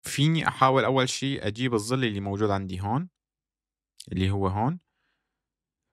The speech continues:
أوكي، هون عندي مثلًا ال-، مثل ما شايفين ظل واحد، ما في غصن. هاي الشغلة ما هي صعبة. فيني بس أقرب الشجرة هيك شوي لقدام.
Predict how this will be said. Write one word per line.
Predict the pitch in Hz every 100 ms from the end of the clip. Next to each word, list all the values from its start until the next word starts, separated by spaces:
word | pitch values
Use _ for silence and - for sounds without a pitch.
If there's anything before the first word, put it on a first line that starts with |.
| _ 135
أوكي، | 123 104 90 _ - -
هون | 139 180
عندي | 175 175 160 151
مثلًا | 147 151 143 151 151 - _ -
ال-، | 104 107 107 104 - - -
مثل | 113
ما | 113
شايفين | 107 117 120 117
ظل | 110 117
واحد، | 110 110 110 98 87 -
ما | 113
في | 110 - 107 - -
غصن. | 107 - 95 90 -
هاي | 127
الشغلة | 127 - 135 127 127
ما | - 120
هي |
صعبة. | - 95 90 90
فيني | - - 120 110
بس | 117 -
أقرب | 101 110 104
الشجرة | - 101 101 95
هيك |
شوي | - 101 95
لقدام. | 92 92 107 127